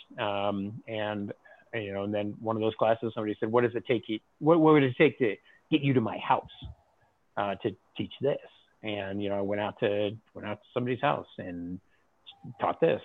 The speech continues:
And, you know, you, you help enough people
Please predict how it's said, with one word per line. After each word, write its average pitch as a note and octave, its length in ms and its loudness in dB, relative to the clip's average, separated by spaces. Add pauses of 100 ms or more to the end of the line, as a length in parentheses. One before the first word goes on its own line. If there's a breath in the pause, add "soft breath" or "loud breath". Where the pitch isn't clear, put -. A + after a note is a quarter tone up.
And, G2 280 -6 (420)
you D#3 80 2
know, D#3+ 160 8
you, A#2 500 0
you A#2 140 -2
help C3+ 320 4 (680)
enough A#2+ 280 2
people C#3+ 480 6